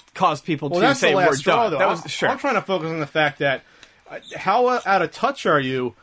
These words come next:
Speaker 2: that your prizes to these indie developers is Mountain Dew or
Speaker 1: Right.
Speaker 2: tri-, trips out to the Mountain Dew, like, Bro Fest or whatever.
Speaker 1: Right, right, and because
Speaker 2: Or, or the best one is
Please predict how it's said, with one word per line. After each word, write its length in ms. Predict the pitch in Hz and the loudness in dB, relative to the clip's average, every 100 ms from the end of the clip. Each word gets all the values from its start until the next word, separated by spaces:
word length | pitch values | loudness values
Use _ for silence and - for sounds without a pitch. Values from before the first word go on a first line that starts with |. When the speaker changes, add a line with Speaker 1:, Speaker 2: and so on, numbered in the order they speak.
| _ _ - | _ _ -10
Speaker 2:
that 320 | 151 156 151 | -2 0 0
your 160 | 156 151 | -2 -4
prizes 600 | - 185 247 202 165 - | 2 2 2 0 -6 -8
to 400 | - 165 160 147 - | -6 -4 -4 -6 -8
these 280 | 156 156 196 | -2 -2 -2
indie 200 | 208 214 | -6 -4
developers 680 | 160 143 139 131 131 123 - | 2 4 2 -2 -6 -8 -8
is 180 | 160 139 | -6 -2
Mountain 400 | 151 180 208 180 | 0 0 0 -6
Dew 320 | 147 220 170 - - | -4 -2 -2 -4 -2
or 100 | 220 | 2
Speaker 1:
Right. 140 | 254 | 4
Speaker 2:
tri-, 100 | 202 | 2
trips 320 | - 226 190 | 2 2 2
out 200 | 214 208 | 2 2
to 100 | 208 | 0
the 100 | 180 | 0
Mountain 320 | 170 185 202 180 | 2 2 0 -2
Dew, 300 | 156 185 175 - - | 2 4 2 -2 -4
like, 220 | 165 156 135 | 0 0 2
Bro 300 | 156 214 240 | 4 4 4
Fest 360 | 202 170 - | 2 0 0
or 60 | 170 | 0
whatever. 320 | 156 147 277 | 4 6 6
Speaker 1:
Right, 180 | 262 233 | 6 6
right, 220 | 254 247 247 | 4 4 2
and 100 | 226 | 4
because 180 | 226 | 6
Speaker 2:
Or, 100 | 254 233 | 8 8
or 40 | |
the 100 | 220 | 8
best 320 | 214 277 285 | 6 4 2
one 200 | 233 202 | 2 2
is 320 | 190 185 175 | 2 2 2